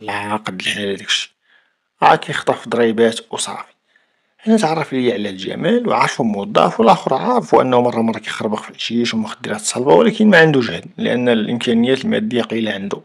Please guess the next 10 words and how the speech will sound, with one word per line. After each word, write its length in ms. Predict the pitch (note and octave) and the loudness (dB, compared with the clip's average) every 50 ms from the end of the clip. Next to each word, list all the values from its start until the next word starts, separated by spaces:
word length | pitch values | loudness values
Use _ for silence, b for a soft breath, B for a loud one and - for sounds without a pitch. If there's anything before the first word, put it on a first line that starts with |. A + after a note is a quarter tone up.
| _ _ - | _ _ 6
باغي 200 | C3 C3+ C3+ C3+ | 8 8 8 6
يتوسع 380 | B2+ - C3 B2 - - G2 | 4 -2 -4 -6 -6 -6 -6
في 80 | - A2+ | -8 -6
هذا 60 | A#2 | -4
المشروع 360 | A#2 A2+ A2+ - E3+ - C#3 | -4 -4 -6 -4 0 2 2
ولكن 300 | A#2+ B2 A#2 A#2+ - A2 | 2 2 0 -2 -4 -6
ما 80 | A2 - | -6 -4
قادرش. 460 | - - - - - - - - _ b b b b b b b b b b b b b b b b - - | -4 -4 -4 -4 -4 -6 -6 -6 _ b b b b b b b b b b b b b b b b 2 4
قال 120 | E3+ F3+ | 6 6
ليه 300 | F#3+ F#3+ F#3+ F#3 E3 C#3 | 6 6 6 6 6 6